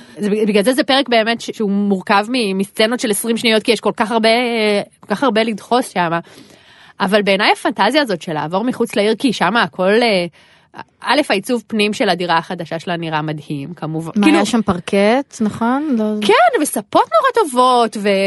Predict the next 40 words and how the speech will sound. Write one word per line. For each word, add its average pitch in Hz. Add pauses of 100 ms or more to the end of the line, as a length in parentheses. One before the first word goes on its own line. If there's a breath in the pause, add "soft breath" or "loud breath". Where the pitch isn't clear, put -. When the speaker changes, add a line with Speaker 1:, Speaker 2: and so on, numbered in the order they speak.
(280)
Speaker 1:
וכרי-, 196
כר-, 220
כריות 254
נוי. 349
ממתי, 240 (280)
ממתי 233 (280)
להנה 294
הורוואת 254 (240 soft breath)
יש 277
כריות? 233
Speaker 2:
אולי 214
שאת 330
יוצאת 311
מהעיר, 277
אז, 190
אז 190
נולדת 202
בך -
כרית 208
נוי 214
הפנימית 208
שבך, 196
אני 175
לא 180
יודעת. 196 (480 loud breath)
כאילו, 262
את 247
מכירה 285
את 349
זה? 220
כאילו, 208
לא 240
יודעת, 240
אני 226
גם 254
רואה 277
לפעמים 185
כזה, 175
ראיתי 190
פעם 180